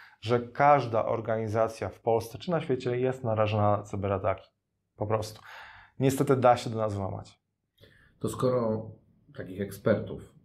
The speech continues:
Speaker 2: osób, które znają się na rzeczy, wiedzą, czym to cyberbezpieczeństwo jest, możemy znaleźć na przykład na branżowych wydarzeniach, jakie są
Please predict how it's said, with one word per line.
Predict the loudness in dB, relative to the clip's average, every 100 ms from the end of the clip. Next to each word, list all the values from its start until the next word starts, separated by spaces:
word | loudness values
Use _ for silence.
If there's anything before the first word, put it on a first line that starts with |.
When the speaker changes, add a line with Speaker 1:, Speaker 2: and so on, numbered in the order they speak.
| _
Speaker 2:
osób, | -10 -8 -6 -6 -6
które | -14 -6 -4 -2
znają | -2 0 2 0 -2
się | -6 -4 -2
na | -2
rzeczy, | -4 -4 -8 -8
wiedzą, | -6 -6 -6 -8 -6
czym | -4 -4
to | -4 -6 -4 -6 -6
cyberbezpieczeństwo | -6 -4 -4 -6 -10 -8 -8 -8 -8
jest, | -6 -6 -8 -10
możemy | -6 -4 -4
znaleźć | -4 -4 -6 -8
na |
przykład | -14 -8 -6 -6
na | -8 -6 -8
branżowych | -6 -6 -6 -8 -8
wydarzeniach, | -8 -6 -4 -4 -4 -8 _ _ _ _ _ 0
jakie | 0 0 -2
są | -4 -6 -4 -6